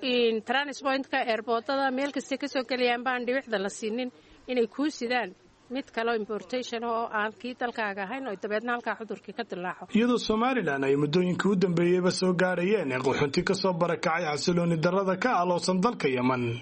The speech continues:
Speaker 2: ayaa wasaaradda caafimaadka ee Somaliland ay bilowday hannaan tallaalka ka hortagga cudurkan lagu siinayo dadka ka soo gudbaya xuduudaha, gaar ahaan kuwooda ka soo degaya dekedda magaalada Berbera. Waa tan mar kale Maryan Jaamac Ducaale.
Speaker 1: Iminkadan programka la bilaabay wasaaradda caafimaadka, W H O, unicef,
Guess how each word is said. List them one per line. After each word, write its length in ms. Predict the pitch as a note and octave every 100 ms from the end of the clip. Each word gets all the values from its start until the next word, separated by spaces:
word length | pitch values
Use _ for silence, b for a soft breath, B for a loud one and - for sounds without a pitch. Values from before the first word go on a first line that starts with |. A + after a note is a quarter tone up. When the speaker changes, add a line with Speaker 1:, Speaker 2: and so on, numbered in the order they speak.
| -
Speaker 2:
ayaa 160 | C3+ C#3
wasaaradda 480 | C3 D3 E3 F3
caafimaadka 640 | E3 E3 - F#3 F#3 F3+ F#3+
ee 160 | E3+
Somaliland 680 | F3 F3+ F3+ A3 F#3 C3+ B2+
ay 120 | B2+
bilowday 420 | C3+ C#3+ C#3+ C#3+
hannaan 400 | C#3 C#3+ E3 F3
tallaalka 480 | F3 F3 F3 E3+ F3
ka 120 | - E3+
hortagga 400 | D#3+ G3+ F3+ F3+
cudurkan 480 | A3+ G3 C3+ - B2+
lagu 240 | C3 D#3
siinayo 420 | - F3+ F3 F3 E3+
dadka 240 | F#3 F#3
ka 120 | - G3+
soo 180 | G3
gudbaya 480 | F#3 G3 E3 F3 F#3
xuduudaha, 720 | - E3+ F3+ A3 C#3+ A#2 A#2
gaar 240 | - C#3 C#3
ahaan 400 | C3+ E3 E3 D#3+
kuwooda 380 | - F3+ E3+ E3+
ka 120 | A3
soo 180 | - G3+
degaya 360 | F3+ E3+ F3 F3
dekedda 400 | E3 B3+ G3+ F3+
magaalada 500 | F#3+ F3+ G3 A#3+ F3 C3
Berbera. 600 | B2 A#2+ B2+ A#2+ A#2 -
Waa 160 | C#3 C#3
tan 180 | D#3
mar 180 | E3 G3 F#3
kale 200 | F3+ F3
Maryan 320 | G3 F#3+ F#3
Jaamac 320 | - F#3+ E3 D3+
Ducaale. 420 | C#3+ C3+ C#3 B2 A#2 A#2 -
Speaker 1:
Iminkadan 560 | B3 A#3+ - D4 C#4 A#3+
programka 560 | A3+ A#3 A#3+ C4 - G#3
la 80 | G3+
bilaabay 360 | G#3 G#3+ C4
wasaaradda 400 | A#3+ G#3 A3+ A#3+ F#3+
caafimaadka, 600 | F#3 - A#3+ A#3 - A3
W 400 | F3+ F#3+ A3+ B3
H 180 | A3 A3+
O, 40 |
unicef, 560 | G3 B3+ A#3+ G#3 C4